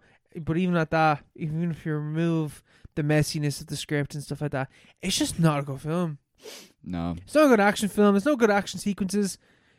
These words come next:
Speaker 1: Except for
Speaker 2: The lab
Speaker 1: outside
Speaker 2: sequence is
Speaker 1: the
Speaker 2: pretty
Speaker 1: lab
Speaker 2: good.
Speaker 1: se-, sequence is cool.
Speaker 2: It's cool.
Speaker 1: It's cool.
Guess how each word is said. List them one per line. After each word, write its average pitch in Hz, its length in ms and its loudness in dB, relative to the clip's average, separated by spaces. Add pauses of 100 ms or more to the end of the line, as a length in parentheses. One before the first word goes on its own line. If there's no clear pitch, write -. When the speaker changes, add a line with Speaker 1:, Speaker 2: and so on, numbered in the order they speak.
(140)
Speaker 1:
Except 202 360 6
for 220 80 2
Speaker 2:
The 220 120 8
lab 214 220 8
Speaker 1:
outside 214 160 6
Speaker 2:
sequence 85 200 -6
is 82 60 -12
Speaker 1:
the 78 60 -14
Speaker 2:
pretty 180 120 -2
Speaker 1:
lab 247 200 8
Speaker 2:
good. 220 160 4
Speaker 1:
se-, 190 200 0
sequence 180 340 -2
is 151 100 -8
cool. 156 420 2 (120)
Speaker 2:
It's - 80 -20
cool. 69 360 -8
Speaker 1:
It's - 120 -16
cool. 160 320 0